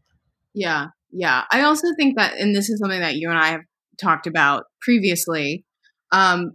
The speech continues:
but just the, the other thing that makes me feel icky, and I think it's,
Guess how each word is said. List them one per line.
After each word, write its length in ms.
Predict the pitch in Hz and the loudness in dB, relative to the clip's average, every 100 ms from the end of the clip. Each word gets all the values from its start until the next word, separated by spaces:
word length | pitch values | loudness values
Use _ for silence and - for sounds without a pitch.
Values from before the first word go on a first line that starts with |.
| 180 | -2
but 160 | 196 | 0
just 280 | 175 202 - 180 | 0 -2 -4 -4
the, 500 | 202 196 190 185 - _ - | 0 2 2 -2 -4 _ -8
the 200 | 196 226 | -2 0
other 220 | 220 269 | 4 4
thing 120 | 285 | 4
that 140 | 269 202 | 2 2
makes 200 | 180 - | 0 0
me 140 | 196 - | -2 0
feel 400 | 196 180 170 - | 0 0 -2 -4
icky, 540 | 175 170 220 226 226 - | -6 -4 -4 -2 -2 -2
and 140 | 196 | -2
I 160 | 180 185 | -2 -4
think 180 | 214 208 | -2 0
it's, 480 | 220 214 202 - - | 0 0 -2 -6 -8